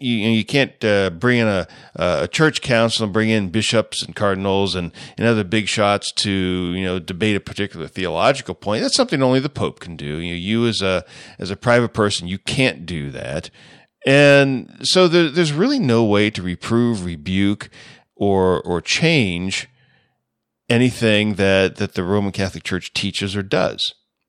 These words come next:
Now, these are the three walls that Luther talked about. They're irreformable, uh, the, uh, the, the, uh, Roman Catholic churches. They're irreformable.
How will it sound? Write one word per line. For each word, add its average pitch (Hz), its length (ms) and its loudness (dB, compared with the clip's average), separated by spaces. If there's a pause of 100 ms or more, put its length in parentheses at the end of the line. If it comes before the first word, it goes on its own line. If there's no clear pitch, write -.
(320)
Now, 110 100 0
these 104 240 0
are 120 60 -2
the 110 140 -4
three 120 240 0
walls 113 380 2
that 80 100 -10
Luther 90 260 -10
talked - 380 -4
about. 62 340 -12 (220)
They're 120 160 0
irreformable, 151 960 2 (800)
uh, 85 240 -4
the, 85 380 -4
uh, 67 380 -4 (160)
the, 95 240 -8 (140)
the, 82 420 -10
uh, 78 40 -4
Roman 101 260 -2
Catholic 90 380 -4
churches. 95 600 -4 (520)
They're 90 100 -6
irreformable. 113 840 -4